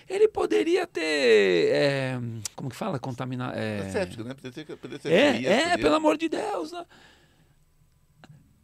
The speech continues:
Speaker 1: Ninguém... o que que eu ia falar? Ah, foi uma pessoa da época da Inhabarbina, né?
Speaker 2: É.
Speaker 1: <laughs> Foi um preto velho, né, que,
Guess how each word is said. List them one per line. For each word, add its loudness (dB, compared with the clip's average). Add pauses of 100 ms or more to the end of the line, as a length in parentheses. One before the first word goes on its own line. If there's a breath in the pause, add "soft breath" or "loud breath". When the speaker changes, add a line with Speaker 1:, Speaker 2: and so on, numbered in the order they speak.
(180)
Speaker 1:
Ninguém... -8
o -14
que -4
que 8
eu 12
ia 8
falar? 4
Ah, 8
foi 2
uma 0
pessoa 8
da 8
época 6
da 6
Inhabarbina, 6
né? 2
Speaker 2:
É. 2
Speaker 1:
<laughs> -16
Foi 4
um 0
preto 0
velho, 4
né, 2
que, -2